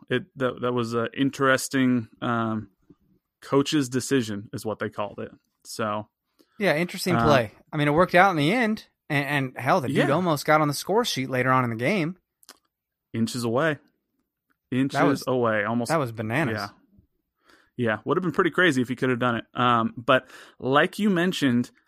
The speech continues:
Speaker 1: Ike gave up an early mistake in the second minute of the game. Ike was trying to dribble up the field, kind of had a little errant touch. Houston got it.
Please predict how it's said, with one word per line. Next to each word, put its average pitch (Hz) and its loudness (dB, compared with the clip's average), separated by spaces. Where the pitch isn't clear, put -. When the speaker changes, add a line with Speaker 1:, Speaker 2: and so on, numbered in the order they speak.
Speaker 1:
Ike - 0
gave 123 4
up 120 4
an 113 -2
early 143 4
mistake - -6
in 120 2
the 110 -2
second 151 0
minute 135 2
of 120 -2
the 131 -2
game. 110 -4
Ike 120 -2
was 117 -6
trying 127 0
to 113 -2
dribble 123 -2
up 127 0
the 120 -4
field, 117 -2
kind 127 0
of 120 0
had 127 4
a 117 2
little 120 0
errant 135 2
touch. - 2
Houston 127 0
got 127 6
it. 131 2